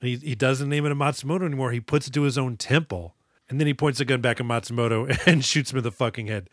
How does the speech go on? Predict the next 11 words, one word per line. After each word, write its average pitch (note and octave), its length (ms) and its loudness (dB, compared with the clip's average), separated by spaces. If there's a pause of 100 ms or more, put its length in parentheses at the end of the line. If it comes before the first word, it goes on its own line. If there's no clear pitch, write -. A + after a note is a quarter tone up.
(120)
David, C#3 560 6
the D3+ 80 4
moment G#3+ 440 2
where G3+ 120 4
Tex E3+ 380 0
puts - 280 -2
the D3+ 100 0
gun D3+ 640 2 (200)
to D3+ 140 0
his C#3 240 2
head, G#2+ 540 2